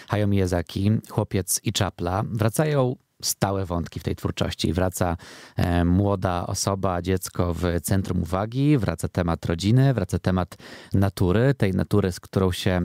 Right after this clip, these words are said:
rozmawia, która uczestniczy w opowieści jako pełnoprawni uczestnicy, z drugiej strony tej natury, która potrzebuje pewnego rodzaju, no, nie chcę powiedzieć potrzebuje ratunku, ale to jest bardziej tak, że ona po prostu przechodzi coś za sprawą ludzi i my to coś możemy obserwować i nie jest to nic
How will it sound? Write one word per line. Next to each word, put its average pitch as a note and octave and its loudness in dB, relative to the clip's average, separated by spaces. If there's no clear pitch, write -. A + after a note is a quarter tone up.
rozmawia, G2 0
która F#2 -4
uczestniczy F#2 0
w E2+ 2
opowieści F2 -2
jako - -4
pełnoprawni G2 0
uczestnicy, B2+ 0
z G#2+ 0
drugiej A2+ 0
strony G#2 2
tej F2+ -2
natury, F2 0
która F2+ -2
potrzebuje F#2+ 2
pewnego G2 2
rodzaju, F2+ 0
no, G#2 2
nie G#2+ 4
chcę - -8
powiedzieć G2 0
potrzebuje G2+ 0
ratunku, B2+ 2
ale G2 2
to G#2 -2
jest F#2 -2
bardziej F#2 -2
tak, F2+ -2
że F2+ -2
ona F2+ 2
po - -4
prostu - 0
przechodzi G2+ -2
coś - -8
za F#2 -4
sprawą F2 -4
ludzi F2+ -2
i G2+ 0
my G2 4
to - -2
coś - -2
możemy F#2 0
obserwować F2 -2
i A2 0
nie F#2 4
jest - -8
to - 0
nic E2+ -2